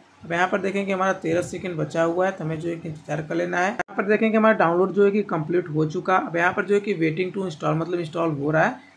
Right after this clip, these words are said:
हमें जो है कुछ देर वेट करना है, तो हमें वेट कर लेंगे। अब देखेंगे हमारा install हो चुका है। अब यहाँ पर जो है कि हमें फिर से एक बार refresh कर लेना है। अब यहाँ पर जो हो रहा है देखेंगे, हम यहाँ पर देखें installation अभी तक हमारा हो रहा है। अब जैसे हो जाएगा तो यहाँ पर देखेंगे फिर से एक बार इसको हम run करा लेंगे।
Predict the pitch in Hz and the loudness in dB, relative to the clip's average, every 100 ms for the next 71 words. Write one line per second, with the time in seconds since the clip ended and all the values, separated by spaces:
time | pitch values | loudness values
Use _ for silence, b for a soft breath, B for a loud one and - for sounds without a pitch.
0 | B 156 190 208 220 226 202 214 170 165 | B -4 0 2 2 2 0 2 4 2
1 | 156 170 175 196 180 165 160 165 - 185 | 2 0 2 0 -2 -2 0 0 0 0
2 | 185 185 202 240 151 170 196 196 196 190 | 0 2 0 -2 -2 -2 0 0 0 0
3 | 190 180 165 156 156 175 180 190 - B | 2 0 2 0 -2 -2 2 2 0 B
4 | B B 170 175 196 233 214 226 226 226 | B B 2 4 6 4 4 4 4 4
5 | 214 220 214 180 170 196 190 196 175 160 | 4 4 2 0 0 0 2 2 2 0
6 | 165 165 190 185 190 185 180 180 185 180 | -2 -2 -2 0 2 2 2 0 0 0
7 | 160 170 175 175 170 165 175 202 170 156 | 2 4 4 4 2 -4 -4 -4 -2 -2
8 | 156 160 165 160 - 135 151 170 175 165 | -2 -2 -2 -4 -6 -6 -4 -2 -2 -2
9 | 165 160 165 151 147 160 254 254 B B | -4 0 0 0 0 2 2 0 B B
10 | B B B 170 175 180 226 214 214 214 | B B B 0 2 4 4 6 6 6
11 | 214 196 196 180 185 196 196 185 180 190 | 4 2 0 0 -2 0 -2 0 -2 -2
12 | 180 190 185 202 175 156 156 175 175 185 | 0 0 0 -2 0 0 0 0 2 2
13 | 190 285 | 0 -4